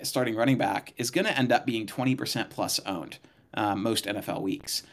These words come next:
Because this is week one, we have so much other value throughout the slate. His ownership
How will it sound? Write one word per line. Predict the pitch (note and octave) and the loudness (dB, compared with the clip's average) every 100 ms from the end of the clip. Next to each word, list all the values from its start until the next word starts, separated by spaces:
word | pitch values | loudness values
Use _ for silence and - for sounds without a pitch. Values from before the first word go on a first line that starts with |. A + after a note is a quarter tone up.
| - | 4
Because | C#3 C#3 G#3+ B3+ | 6 6 4 4
this | C4 | 2
is | G3 D3+ | 4 6
week | C3 - | 6 6
one, | B2+ A2+ G#2 | 6 6 4
we | A2 | 2
have | G#2+ | 0
so | - C3 | 2 4
much | C3+ A#2+ - | 4 4 2
other | A2+ G#2 | 0 2
value | G#2 A2 B2 G#2 | 4 4 4 2
throughout | G2 G2+ G2 - | 0 0 0 0
the | |
slate. | - - A2 F2+ - - - - | -2 0 0 0 -2 -12 -20 0
His | D#3+ D#3+ | 4 4
ownership | E3 A3 B3+ - G3+ - | 4 4 4 4 0 -2